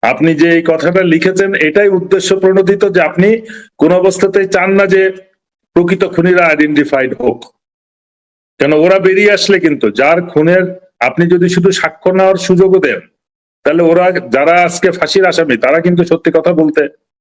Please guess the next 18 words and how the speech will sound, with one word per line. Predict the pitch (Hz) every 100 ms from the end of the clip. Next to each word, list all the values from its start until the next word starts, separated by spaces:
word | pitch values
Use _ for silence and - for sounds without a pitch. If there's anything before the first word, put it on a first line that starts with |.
| _ -
দ্বিধাবোধ | 123 135 123 120
করবে | - 92 87
না, | 78 _ _ _ _ _ _ _ -
তারা | 127 151
বলে | 170 180
দিবে | 165 135
কি | - 139
ঘটনা, | 110 120 107 95
কি | - 143
হয়েছে। | 127 127 117
তারা | 101 127 151
already | 160 170 151
বলেছে | 170 185 170
বিভিন্ন, | 135 131 139 135 123 -
আহ, | 113 117
অন্যান্য | 131 139 139 131
আসামিদের | 123 117 117 113 107
কাছে, | - - -